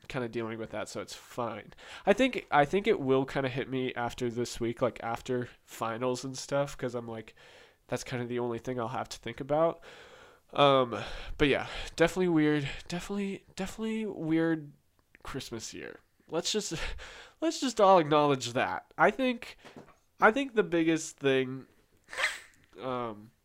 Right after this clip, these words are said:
I try to do with this podcast, hopefully it's successful, um, <laughs> is to validate, like, anyone's kind of feelings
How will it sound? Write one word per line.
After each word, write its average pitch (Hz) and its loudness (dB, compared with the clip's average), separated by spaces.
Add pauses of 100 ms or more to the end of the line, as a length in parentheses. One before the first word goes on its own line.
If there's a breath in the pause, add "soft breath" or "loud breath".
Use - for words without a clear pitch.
(920)
I 135 -4
try 143 6
to 135 4
do 135 0
with 139 2
this 143 0
podcast, 139 0 (380 loud breath)
hopefully 151 0 (500)
it's 139 -6
successful, 151 -2 (400 loud breath)
um, 139 4 (140)
<laughs> - 0
is 143 -2
to 165 -4
validate, 139 2
like, 123 -2 (380 soft breath)
anyone's 127 -2
kind 135 -6
of 110 -10
feelings 120 -6